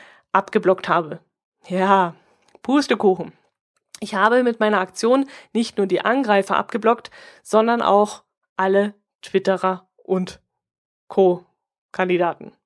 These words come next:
Also alle Links, die ich getwittert habe oder die auf meinen Blog geführt haben, konnten nicht mehr aufgerufen werden.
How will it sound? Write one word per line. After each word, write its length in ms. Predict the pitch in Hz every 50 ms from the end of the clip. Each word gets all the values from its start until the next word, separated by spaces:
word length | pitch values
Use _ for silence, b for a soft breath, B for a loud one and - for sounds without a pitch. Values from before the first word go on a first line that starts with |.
| _ B B B B B B B B B
Also 180 | - 202 208 -
alle 240 | - - 240 254
Links, 440 | 247 220 220 247 277 277 - - -
die 340 | - 226 226 220 185 - 190
ich 260 | 202 - - - _
getwittert 520 | - 202 202 - 220 240 254 294 285 254 240
habe 380 | 247 247 247 240 233 226 -
oder 260 | - - 185 185 190
die 120 | 185 190 180
auf 100 | 190 -
meinen 280 | 196 190 196 196 196
Blog 180 | 190 208 233 -
geführt 340 | - 220 - 208 202 196 -
haben, 280 | 196 196 196 202 208 208 B B B B B B B
konnten 360 | - 202 190 202 202 214 208
nicht 220 | 202 185 - - -
mehr 160 | 202 208 - -
aufgerufen 560 | 196 190 196 - 185 170 170 165 - 175 170
werden. 280 | 170 170 170 - 170